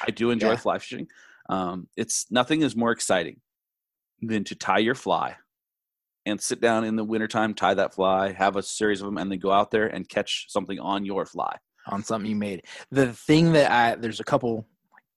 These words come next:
Speaker 2: things that just, just get me going with fly fishing that I, I love. A, it's the, the mind game of what you're doing.
Speaker 1: Oh, you
Speaker 2: I
Speaker 1: have to be very
Speaker 2: made this
Speaker 1: mindful.
Speaker 2: fly. I, I made this fly.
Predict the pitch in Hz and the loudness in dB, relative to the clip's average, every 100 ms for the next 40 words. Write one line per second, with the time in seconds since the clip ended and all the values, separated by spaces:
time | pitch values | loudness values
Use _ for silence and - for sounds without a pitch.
0 | _ - 127 113 107 101 92 101 - _ | _ -4 0 2 0 -4 -6 -8 -8 _
1 | _ _ - 107 101 110 101 101 104 98 | _ _ -10 -10 -6 -4 -4 -4 -4 -4
2 | 95 - 92 90 82 - 87 78 - - | -8 -8 -8 -8 -10 -8 -12 -12 -16 -20
3 | - - _ 120 117 - 107 92 - - | -20 -20 _ -6 -4 0 0 -2 -6 2
4 | 131 143 156 117 117 - 113 110 107 113 | 6 8 6 4 0 -4 -4 -2 -2 -2
5 | 104 107 107 110 107 104 98 101 95 101 | -2 0 2 0 -2 -2 -4 -4 -6 -8
6 | 104 95 57 57 _ _ _ _ _ _ | -8 -8 -8 -10 _ _ _ _ _ _
7 | _ _ - 113 123 117 113 127 107 131 | _ _ 4 6 6 6 6 6 6 4
8 | - - 113 101 101 123 - _ _ _ | 2 0 2 2 -2 -8 -14 _ _ _
9 | _ - 87 - 123 131 123 123 117 131 | _ -4 -2 2 4 6 8 8 6 4
10 | - - 104 98 | 2 2 2 2